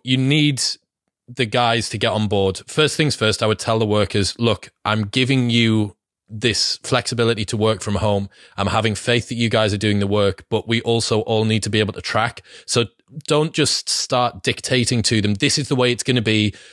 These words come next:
Get on the fucking bus or get off." Like that, it's just gonna get people's backs up. You know what I mean? Like, it, it needs to be, "Look, why don't we have a collaborative discussion right now? Have a, have a, have a call with everybody and say, um,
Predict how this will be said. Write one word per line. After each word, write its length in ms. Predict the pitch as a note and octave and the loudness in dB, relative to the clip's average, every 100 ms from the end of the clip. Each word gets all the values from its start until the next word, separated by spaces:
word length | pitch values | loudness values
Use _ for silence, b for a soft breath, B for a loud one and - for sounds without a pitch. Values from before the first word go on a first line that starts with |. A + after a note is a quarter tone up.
| B _ - | B _ -2
Get 140 | B2+ | 0
on 120 | B2+ | 0
the 60 | A#2+ | -2
fucking 380 | - A#2+ B2+ G#2 | -2 -2 -2 0
bus 280 | A2 G2+ | 0 2
or 120 | A2+ G2 | -2 0
get 180 | A2+ | -2
off." 320 | - G2+ G2 G#2+ | 0 0 -2 -2
Like 240 | G#2+ G2 | -2 2
that, 240 | A#2+ A#2 | 0 0
it's 300 | A2+ B2 - | 0 0 0
just 240 | - C3 - | 0 -2 0
gonna 180 | B2 A#2+ | 0 0
get 160 | A#2+ | 0
people's 320 | A#2+ A#2 A2+ | 0 0 -2
backs 340 | - B2 - - | 0 -2 -2 0
up. 200 | E3+ - - | 0 -2 -2
You 80 | C3+ | 0
know 80 | |
what 60 | C#3 | 2
I 20 | |
mean? 260 | D3 F3+ G#3 B B B - | 2 0 -2 B B B -2
Like, 280 | C3 B2+ - | 0 0 -2
it, 200 | C#3 - | -2 -2
it 160 | C3+ A#2+ | -4 -2
needs 400 | C#3+ D3+ C#3+ - | 2 2 2 -4
to 80 | C3+ | -2
be, 400 | C3 B2 A#2+ b b b _ | 2 2 0 b b b _
"Look, 360 | C3 C3 - - _ _ _ - | 0 0 -2 -12 _ _ _ -4
why 180 | C3 | 0
don't 100 | D#3+ | 0
we 80 | E3 | 0
have 140 | C#3+ C3+ | 0 0
a 40 | |
collaborative 460 | - C#3+ C#3 C3+ C3 | 0 2 2 0 0
discussion 720 | B2 - B2 - A2 G#2 - - | -2 2 2 2 0 -2 -8 -4
right 300 | C#3 E3 D#3 | 0 0 0
now? 340 | B2 G2 G#2 | -2 -2 -4
Have 200 | A2+ D#3 | -2 -2
a, 60 | D3 | 0
have 140 | E3+ | 0
a, 80 | F3+ - - | 0 -2 -2
have 140 | F3 | 0
a 60 | F3+ | 0
call 240 | F#3+ D3 | 0 2
with 100 | A#2+ | 2
everybody 460 | C#3 B2 G2+ G2 G2 | 2 2 0 -2 -2
and 120 | A2 | -2
say, 300 | - A2+ G#2+ _ _ _ _ _ _ _ - - | 2 2 0 _ _ _ _ _ _ _ -12 -2
um, 300 | B2 B2 | 0 0